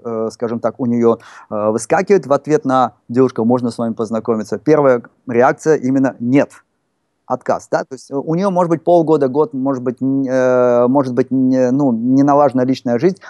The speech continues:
но на всякий случай надо отказать. Я ещё раз повторяю, здесь, э, лежит инстинктивная реакция, борьба, бегство, притвориться мёртвым, соответственно, человек начинает вам отказывать. Всё на этом. А, и в тот момент, когда мужчине отказывают, он перестаёт подходить, потому что это больно для, для его эго.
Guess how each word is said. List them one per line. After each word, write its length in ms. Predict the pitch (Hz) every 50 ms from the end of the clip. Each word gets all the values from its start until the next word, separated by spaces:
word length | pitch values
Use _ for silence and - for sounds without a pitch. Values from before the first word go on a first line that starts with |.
| - -
но 80 | 139 135
на 100 | 131 127
всякий 280 | - - 160 - 147
случай 280 | - - 151 147 - 127
надо 220 | 123 131 131 135
отказать. 440 | 127 - - - 127 113 117 92 - _ - - - _ -
Я 140 | 120 123
ещё 180 | 135 135 - 151
раз 100 | 143 135
повторяю, 420 | - - 117 - 120 113 107 98
здесь, 300 | 110 123 170 196 185 - -
э, 200 | 143 143 143 139
лежит 320 | 135 147 135 156 143 -
инстинктивная 720 | 139 135 - - 135 139 131 - - 143 127 123 120 120
реакция, 560 | 117 123 127 151 175 175 - - 185 185 175 156
борьба, 360 | - 113 120 117 123 156 156
бегство, 320 | 123 131 147 147 - 143 123
притвориться 480 | - 127 - - 120 110 110 - 117
мёртвым, 340 | 117 156 185 175 - 190 175
соответственно, 540 | - - 117 113 - 135 160 170 - 143 127
человек 240 | - - 139 139 _ - - _ - -
начинает 380 | 120 - 135 139 139 135 131
вам 140 | 135 127 127
отказывать. 440 | 127 123 - 123 113 107 - - - _ - - - -
Всё 240 | - - - 139 127
на 140 | 123 113 101
этом. 200 | 98 - 104 - _ _ - -
А, 280 | 113 117 117 117 113 110
и 360 | - 151 147 151 160 160 151
в 240 | 139 - - 123 -
тот 160 | - 160 -
момент, 200 | 151 147 147 135
когда 300 | 139 123 131 123 120 - -
мужчине 500 | 127 139 147 143 - - 139 123 117 113
отказывают, 560 | 113 - - 147 165 170 170 190 185 175 147 -
он 160 | 143 156 156
перестаёт 420 | - 147 135 - - 131 123 -
подходить, 420 | - 117 - - 110 113 - 160 -
потому 380 | 120 120 _ - - 123 131
что 120 | - - 120
это 320 | 123 123 - 123 117 - -
больно 340 | 120 101 123 131 139 143 127
для, 320 | 113 117 113 117 117 110
для 380 | 113 107 113 123 120 117 117 113
его 280 | 110 110 120 123 131 -
эго. 220 | 120 120 110 98